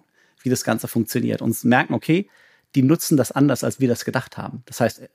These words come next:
wir haben da anscheinend irgendwas gedacht, was so in der Praxis nicht funktioniert. Wie können wir denn das, was sie dort machen, irgendwie effizienter, besser machen?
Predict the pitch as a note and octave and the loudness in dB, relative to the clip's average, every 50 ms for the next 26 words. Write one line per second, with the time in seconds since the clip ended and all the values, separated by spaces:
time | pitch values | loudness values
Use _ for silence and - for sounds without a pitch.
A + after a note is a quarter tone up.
0 | _ _ _ - B2 G#2+ B2+ D3+ D3 B2 A#2+ B2 A2+ - - A2+ A2 - - C#3+ | _ _ _ 0 2 4 4 4 4 4 2 2 0 0 0 -2 -2 0 2 2
1 | C3+ C3 B2 A#2 A2+ - - - - B2 G#2 A#2+ B2+ - - - A#2+ G#2+ - - | 2 4 4 2 2 0 -2 -4 -2 0 2 2 0 -2 -4 -6 -6 -4 -2 -2
2 | B2+ B2 A#2 A2 G#2 - A#2 A2 - - A#2 A#2 A2 - - G#2 G#2 - - A2 | 0 0 0 -2 -2 -4 -4 -6 -4 -6 -8 -8 -8 -8 -8 -10 -8 -4 -2 0
3 | A#2 C3+ E3 F#3 - _ _ - - - - _ _ _ B2 B2 C#3 E3 F3+ - | 0 2 0 -2 -4 _ _ -20 -20 -20 -20 _ _ _ -4 0 0 0 0 -2
4 | _ _ - - C#3+ D3+ D3+ C#3 C3 A#2+ A#2 A2 A2 A2 G#2+ - - - A2 A2 | _ _ 0 2 2 4 4 4 4 4 4 2 2 2 0 0 0 0 0 0
5 | - - - - _ _ _ _ _ _ - - _ _ _ - - A#2 - - | -2 -6 -14 -16 _ _ _ _ _ _ -20 -20 _ _ _ -2 -2 -2 0 2
6 | C3+ B2+ A2+ G#2 G2+ - B2 B2+ B2 - C#3 A#2 A#2+ - B2+ A#2+ A2+ A2 A#2 - | 2 2 2 2 0 2 0 0 2 2 2 0 0 0 0 0 0 0 0 -2
7 | - A#2+ - B2+ A#2 - - B2+ C3 C3 B2 G#2 - A#2+ - - A#2 A2 A2 - | -6 -4 -2 -2 -2 0 2 2 2 2 2 0 0 -2 -2 -2 -2 -4 -4 -6
8 | - - | -8 -16